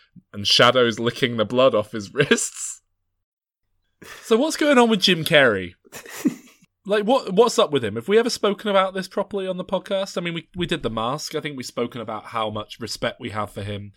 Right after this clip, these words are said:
Speaker 1: based on his career in the nineties.
Speaker 2: Yeah.
Speaker 1: We did The Truman Show as well. We, we, we're, we're on record as thinking he's a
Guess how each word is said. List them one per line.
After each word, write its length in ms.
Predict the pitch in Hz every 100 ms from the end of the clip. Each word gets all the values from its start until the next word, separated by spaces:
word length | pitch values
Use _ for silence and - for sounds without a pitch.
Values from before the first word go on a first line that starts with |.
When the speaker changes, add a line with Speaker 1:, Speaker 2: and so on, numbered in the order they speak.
| _ - _ _ _ _
Speaker 1:
based 320 | - 120 - 127
on 120 | 107
his 180 | 98 -
career 800 | - 113 110 107 104 101 101 104 _ _ _ -
in 140 | 117
the 60 | 110
nineties. 800 | 110 120 110 - 101 139 - - _ -
Speaker 2:
Yeah. 220 | 117 117
Speaker 1:
We 80 | 113
did 200 | 113 107
The 60 | 104
Truman 380 | - 120 110
Show 300 | 104 117 107
as 120 | 120 110
well. 240 | 104 110
We, 240 | 127 113 - 113 104 87 101 101
we, 100 | 117
we're, 160 | 120 -
we're 180 | 123 127
on 140 | 120
record 520 | 123 120 123 110 117
as 140 | 110 -
thinking 320 | 120 107 110
he's 220 | 104 101
a 160 | 101